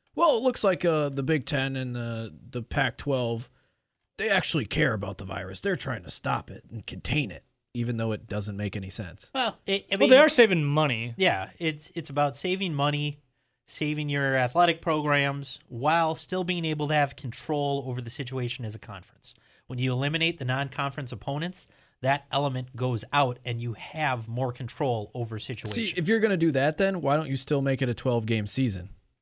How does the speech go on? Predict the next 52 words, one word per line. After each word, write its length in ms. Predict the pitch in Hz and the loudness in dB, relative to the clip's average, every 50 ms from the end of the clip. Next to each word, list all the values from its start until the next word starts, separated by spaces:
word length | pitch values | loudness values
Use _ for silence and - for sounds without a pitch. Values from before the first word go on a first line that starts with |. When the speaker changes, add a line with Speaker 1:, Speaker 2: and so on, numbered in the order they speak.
| _ _ _ _ _ _ _ _ _ _ _ _ _ _ - | _ _ _ _ _ _ _ _ _ _ _ _ _ _ 0
Speaker 3:
Well, 80 | 180 185 | 4 8
they 60 | 202 | 8
Speaker 1:
'Cause 120 | 214 254 226 | 10 10 10
Speaker 3:
haven't 160 | 220 185 180 | 8 8 8
Speaker 1:
the 60 | 180 | 8
Big 80 | 175 185 | 8 10
Speaker 3:
released 180 | 180 185 175 | 10 8 8
Speaker 1:
Ten 200 | 175 165 156 147 | 6 6 4 2
could 240 | - - - 175 170 | 0 2 2 4 4
Speaker 2:
Yeah. 100 | 127 107 | 4 6
Speaker 1:
do 160 | 120 147 156 131 | 6 4 4 4
that. 260 | 104 92 87 85 - | 2 0 -4 -4 -4
Speaker 2:
They 140 | 165 180 190 | -2 -2 0
could. 460 | 175 - 233 262 240 139 113 127 147 - - _ _ _ - | 2 4 4 4 4 2 -2 -4 -8 -10 -14 _ _ _ 2
Speaker 1:
That's 220 | 180 - 254 - | 6 6 6 6
Speaker 3:
They, 40 | - | 8
Speaker 1:
why 120 | - 220 247 | 10 10 10
Speaker 3:
they, 60 | - | 10
Speaker 1:
they 80 | 156 151 | 10 8
Speaker 3:
they, 80 | 233 254 | 8 8
Speaker 1:
got, 160 | - - - | 6 8 8
Speaker 3:
didn't 160 | 220 254 269 | 8 10 10
Speaker 1:
that's 40 | 202 | 10
why 60 | 214 | 10
Speaker 3:
Barry 100 | 220 214 | 12 12
Speaker 1:
they 60 | 202 196 | 12 10
had 100 | 208 202 | 10 10
the 40 | |
Speaker 3:
Alvarez, 280 | 202 214 202 180 151 135 | 10 8 8 8 6 6
Speaker 1:
extra 260 | 135 - - - 220 | 4 2 4 6 6
Speaker 3:
didn't 100 | 240 220 | 8 8
Barry 180 | 190 202 196 190 | 8 8 10 10
Speaker 1:
four. 40 | 190 | 10
Speaker 3:
Alvarez 280 | 196 190 190 190 175 175 | 10 10 8 6 6 6
say 80 | 208 208 | 4 4
they 100 | 185 180 | 4 6
don't 140 | 180 180 175 | 4 4 4
know 80 | 165 | 4
how 140 | 139 170 170 | 4 4 6
their 100 | 156 156 | 4 4
season's 320 | - - 170 160 160 156 135 | 4 4 4 4 4 4 2
gonna 140 | 147 135 | 2 2
look 240 | 127 139 160 151 - | 2 2 0 2 2
yet? 200 | 190 185 190 - | 2 0 0 2
They're, 160 | 175 160 156 | 0 0 0
they 220 | 147 143 151 151 151 | 0 2 2 4 4
gotta 140 | 151 143 - - - | 2 0 -2 -6 -6
figure 240 | 127 165 156 151 147 | -4 -2 0 2 2
out 120 | 147 131 | 2 0
the 40 | 135 | -2
schedule? 400 | - - 160 151 147 175 180 139 | -4 -4 -4 -4 -2 -4 -2 0
Speaker 2:
Right. 260 | 139 135 98 85 - | 0 0 0 -2 -4